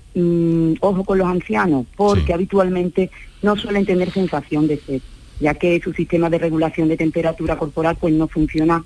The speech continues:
Speaker 2: Ujú.
Speaker 1: de igual manera a, a edades avanzadas, ¿no?
Speaker 2: Ujú.
Speaker 1: Como bien ha dicho Victoria Llamas, pues, aquellas personas que trabajan, su, su, su trabajo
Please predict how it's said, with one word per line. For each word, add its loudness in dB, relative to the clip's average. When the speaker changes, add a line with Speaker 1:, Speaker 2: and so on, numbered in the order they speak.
Speaker 2:
Ujú. 0
Speaker 1:
de 2
igual 4
manera 2
a, -2
a -2
edades -2
avanzadas, -2
¿no? 4
Speaker 2:
Ujú. 2
Speaker 1:
Como 2
bien 4
ha 4
dicho 0
Victoria 0
Llamas, 2
pues, 0
aquellas -6
personas -2
que -10
trabajan, 2
su, 0
su, 2
su -2
trabajo 0